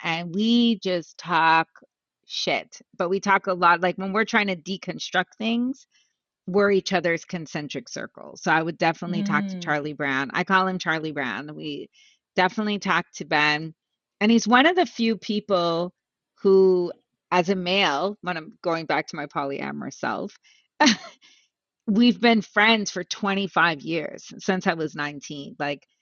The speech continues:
Speaker 1: this dude disappeared, and I, like, I, like, investigated to find him. I was like, "Where's Charlie Brown? I haven't heard from him." And he was like, "Oh my God, I can't believe you went looking for me." I was like, "Yeah." So, uh,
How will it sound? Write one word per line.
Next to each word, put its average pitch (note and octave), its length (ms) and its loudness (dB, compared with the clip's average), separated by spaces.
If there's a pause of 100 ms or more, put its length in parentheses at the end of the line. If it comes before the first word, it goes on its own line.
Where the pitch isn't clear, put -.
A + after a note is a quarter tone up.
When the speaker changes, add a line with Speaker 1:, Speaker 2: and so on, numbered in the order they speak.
(140)
Speaker 1:
this C4 180 6
dude C4+ 240 4
disappeared, G#3 720 4
and D#3+ 140 -2
I, E3+ 100 2
like, E3 320 -2 (280)
I, F3 80 2
like, F3+ 240 -2
investigated D3 800 -4
to D3 100 -12
find D3+ 380 -4
him. D3 140 -10
I D#3+ 40 -10
was F#3 120 -10
like, A3+ 140 0
"Where's A#3+ 360 0
Charlie B3 340 -6
Brown? C4 380 -4
I - 100 -2
haven't F3+ 400 -2
heard C#4 220 -8
from E3+ 220 -6
him." - 240 -10 (720)
And E3 380 0
he G3 200 -4
was F#3+ 160 -2
like, A3 220 -2
"Oh D4 120 4
my C4+ 180 2
God, G#3 340 4
I F3+ 60 4
can't G#3 260 0
believe G3 280 -4
you F3 120 -6
went F3 260 -4
looking F3 320 -4
for - 180 -12
me." - 340 -18
I - 60 -14
was G3+ 140 -10
like, A#3 140 -4 (120)
"Yeah." G3+ 720 6 (600)
So, A3 100 6
uh, E3+ 600 8